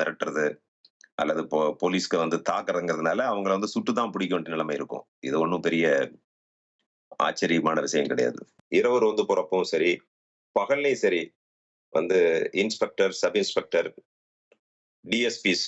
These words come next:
இவங்க எல்லாமே வந்து பிஸ்டல் வச்சிருக்கணும் அப்படின்னு சொல்லி ஒரு சுற்றறிக்கை அனுப்பப்பட்டிருக்கிறது.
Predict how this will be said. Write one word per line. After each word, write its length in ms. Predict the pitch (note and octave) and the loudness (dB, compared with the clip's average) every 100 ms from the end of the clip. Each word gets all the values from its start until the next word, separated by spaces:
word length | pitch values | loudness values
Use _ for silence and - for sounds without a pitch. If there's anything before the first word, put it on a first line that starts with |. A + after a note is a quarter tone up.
| - | 0
இவங்க 200 | F2 F#2 | 2 2
எல்லாமே 240 | G2+ G#2 G2 | 0 2 2
வந்து 200 | F#2 G2+ F2+ D#2+ - - _ _ _ - | 4 4 4 2 0 -4 _ _ _ -4
பிஸ்டல் 360 | B2+ - B2+ F2 - E2 | -4 0 0 -2 -2 -2
வச்சிருக்கணும் 400 | D#2+ F#2+ F2+ F2 | 0 0 2 2
அப்படின்னு 240 | E2 D#2 | 0 -4
சொல்லி 160 | D#2+ D#2+ D#2+ | -2 0 2
ஒரு 120 | D2+ C#2+ C#2 - _ _ _ _ _ | 2 2 0 -6 _ _ _ _ _
சுற்றறிக்கை 540 | - B2+ - A#2 A2 G2+ F2 | -4 -2 0 0 2 2 2
அனுப்பப்பட்டிருக்கிறது. 680 | F2 F#2 E2 D#2+ D#2 D2 D#2+ | 2 0 0 0 0 0 0